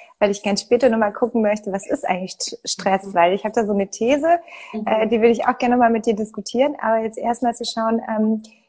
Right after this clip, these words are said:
Speaker 1: ja, äh, woran erkenne ich eigentlich, dass ich grad so auf dem Weg in den Stress bin? Wie ist das bei dir?
Speaker 2: Ja, also <laughs> erstmal kommt mir da sofort, dass ich's leider manchmal erst ein bisschen spät bemerke.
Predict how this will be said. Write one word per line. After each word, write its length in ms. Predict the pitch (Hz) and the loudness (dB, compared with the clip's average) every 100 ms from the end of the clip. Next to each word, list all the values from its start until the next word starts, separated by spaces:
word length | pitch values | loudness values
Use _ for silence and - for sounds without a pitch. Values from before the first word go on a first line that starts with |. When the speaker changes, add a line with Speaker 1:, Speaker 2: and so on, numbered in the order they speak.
| - | -2
Speaker 1:
ja, 280 | 254 233 196 - | 4 4 4 0
äh, 380 | 214 196 - 202 | -4 -2 -4 -4
woran 360 | 190 240 247 | 2 4 4
erkenne 420 | 220 226 - 240 359 | 0 -4 -2 -2 -2
ich 180 | - | -4
eigentlich, 800 | - 196 226 233 254 277 330 - _ - | -4 0 0 0 0 0 -2 -10 _ -4
dass 260 | 220 220 | -4 -4
ich 220 | - 202 - | -4 -6 -6
grad 400 | - 208 214 - | -4 -4 -4 -4
so 180 | 214 214 _ - _ - | -4 -6 _ -20 _ -4
auf 360 | 214 247 254 - | 2 2 2 -2
dem 340 | 247 247 202 | 2 4 2
Weg 440 | 202 262 330 330 - | 0 2 0 -4 -2
in 160 | 240 | 2
den 160 | 240 254 | 2 0
Stress 580 | - - - 175 - - | -4 -12 -6 -6 -6 -8
bin? 340 | 175 170 170 180 | -10 -10 -8 -4
Wie 120 | 262 | -4
ist 140 | - | -2
das 160 | 254 - | -6 -4
bei 120 | 202 | -6
dir? 420 | 190 180 165 170 _ _ _ _ - - | -2 -4 -4 -8 _ _ _ _ -20 -6
Speaker 2:
Ja, 320 | 220 208 220 | 0 2 0
also 180 | - 226 | -2 -6
<laughs> 60 | - | -4
erstmal 400 | 269 - - 320 | -4 -2 0 0
kommt 200 | 277 247 | 0 -4
mir 100 | 277 | -4
da 120 | 233 | -4
sofort, 540 | 226 226 - 214 226 240 | -10 -12 -6 -4 -4 -8
dass 160 | 240 | -12
ich's 140 | 220 - | -14 -10
leider 400 | 185 190 269 277 | -4 -2 0 -2
manchmal 280 | 240 240 214 | -2 -4 -6
erst 120 | 226 | -8
ein 40 | |
bisschen 180 | 214 - | -12 -12
spät 260 | - 220 220 | -10 -10 -10
bemerke. 480 | 269 277 302 339 | -8 -6 -4 -6